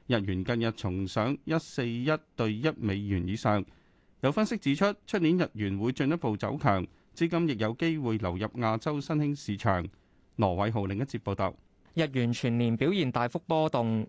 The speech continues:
Speaker 2: 年初日元喺大約一百三十對一美元水平波動，但係美國聯儲局持續加息，加上日本央行新任行長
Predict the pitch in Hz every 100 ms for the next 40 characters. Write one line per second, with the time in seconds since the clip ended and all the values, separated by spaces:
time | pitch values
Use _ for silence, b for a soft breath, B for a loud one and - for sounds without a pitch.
0 | b - 131 135 208 220 180 113 120 110
1 | 156 170 120 127 - 156 131 - 170 170
2 | - 131 135 151 113 113 104 107 139 156
3 | 104 120 151 143 113 113 107 b - 151
4 | 143 143 160 175 117 117 110 - 151 -
5 | - 113 117 123 180 180 180 180 - _
6 | 175 170 120 123 123 - 131 165 175 170
7 | 123 120 151 175 151 117 113 98 104 107
8 | 127 170